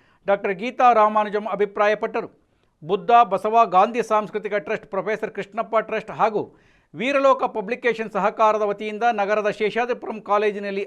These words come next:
ಆಯೋಜಿಸಿದ್ದ ರಾಜ್ಯ ಮಟ್ಟದ ವೈಜ್ಞಾನಿಕ, ವೈಚಾರಿಕ, ಸಾಹಿತ್ಯ ಸಮಾವೇಶ ಎರಡು ಸಾವಿರದ ಇಪ್ಪತ್ತೈದು ಕಾರ್ಯಕ್ರಮವನ್ನು ಉದ್ಘಾಟಿಸಿ ಮಾತನಾಡುತ್ತಿದ್ದರು. ನಾವು ಬರೆಯುವ ಸಾಹಿತ್ಯ ಸೂಕ್ಷ್ಮತೆ ಪಡೆದುಕೊಳ್ಳದೇ ಇದ್ದರೆ, ವೈಚಾರಿಕತೆಯ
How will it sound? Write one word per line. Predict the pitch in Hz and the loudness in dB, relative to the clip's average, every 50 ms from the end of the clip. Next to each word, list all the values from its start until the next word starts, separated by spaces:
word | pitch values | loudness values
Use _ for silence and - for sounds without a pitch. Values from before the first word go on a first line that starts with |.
| - 196 202 | -2 0 2
ಆಯೋಜಿಸಿದ್ದ | 202 190 190 190 180 190 - 233 226 262 233 151 - - _ _ _ _ _ _ _ _ _ _ _ _ - 214 | 2 2 0 -2 -4 -8 -12 -10 -4 -4 -4 -4 -4 -10 _ _ _ _ _ _ _ _ _ _ _ _ 0 2
ರಾಜ್ಯ | 233 277 277 294 294 269 269 | 2 2 2 0 0 0 0
ಮಟ್ಟದ | 262 - 247 226 254 254 247 220 | -2 -4 -4 0 0 0 2 2
ವೈಜ್ಞಾನಿಕ, | 208 214 226 196 190 240 233 233 233 220 - 262 269 247 208 | 2 0 0 0 -2 -2 -2 -2 -2 -4 -2 -2 0 0 0
ವೈಚಾರಿಕ, | 214 220 220 233 233 220 220 208 214 247 254 240 - | 0 -2 0 2 2 2 2 0 -2 -4 -4 -4 0
ಸಾಹಿತ್ಯ | 214 202 190 185 226 - - - 240 - 208 | 0 0 0 0 -2 -6 -6 -8 -8 -6 -6
ಸಮಾವೇಶ | 208 208 214 214 208 196 196 214 214 190 185 | -6 -4 -2 -2 -2 -2 -2 -4 -4 -2 0
ಎರಡು | 196 202 196 196 | -2 -2 -2 0
ಸಾವಿರದ | 220 208 202 196 190 214 214 | 0 0 0 0 -2 -6 -8
ಇಪ್ಪತ್ತೈದು | 214 - - 240 233 - 220 202 196 208 202 - | -10 -8 -8 -8 -6 -2 -4 -2 -2 -4 -2 0
ಕಾರ್ಯಕ್ರಮವನ್ನು | 202 202 202 196 - 202 190 196 196 196 190 190 | 0 0 0 -2 -6 -8 -6 -6 -6 -4 -4 -6
ಉದ್ಘಾಟಿಸಿ | 190 - 160 147 190 190 190 - - 220 208 196 | -8 -8 -6 -6 -6 -6 -6 -10 -10 -8 -4 -2
ಮಾತನಾಡುತ್ತಿದ್ದರು. | 185 180 - 208 196 190 196 190 214 214 196 214 - - _ _ _ _ _ _ _ _ _ _ _ _ _ _ 170 | -4 -4 -2 -4 -6 -6 -6 -8 -8 -6 -6 -6 -8 -8 _ _ _ _ _ _ _ _ _ _ _ _ _ _ 2
ನಾವು | 190 208 214 202 170 | 4 4 4 4 4
ಬರೆಯುವ | 190 190 214 240 233 214 190 196 190 | 2 2 2 2 2 2 2 4 4
ಸಾಹಿತ್ಯ | 190 190 190 214 202 - 240 240 247 226 - | 2 2 2 0 -4 -4 -2 -2 -2 -2 -2
ಸೂಕ್ಷ್ಮತೆ | 208 214 214 - - 220 196 208 196 - | -6 -8 -8 -8 -12 -8 -4 -4 -4 -2
ಪಡೆದುಕೊಳ್ಳದೇ | 190 185 196 220 220 - 202 190 190 190 190 | -2 -2 -2 -4 -2 0 0 0 2 0 0
ಇದ್ದರೆ, | 185 196 262 220 147 - - _ _ _ _ _ _ _ _ - | 0 2 0 0 0 -4 -10 _ _ _ _ _ _ _ _ -2
ವೈಚಾರಿಕತೆಯ | 185 233 262 262 285 277 277 262 262 262 233 208 226 | 0 0 0 2 2 2 2 2 0 -2 -2 0 0